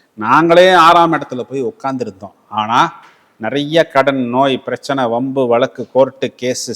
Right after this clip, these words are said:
ஸ்கேனு, எம் ஆர் ஐ, லேபு, வரிசையா சுத்து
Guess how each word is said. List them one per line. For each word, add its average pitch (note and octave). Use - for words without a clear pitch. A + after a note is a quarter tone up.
ஸ்கேனு, C3+
எம் B2+
ஆர் C3
ஐ, A2
லேபு, C3
வரிசையா D3+
சுத்து C#3+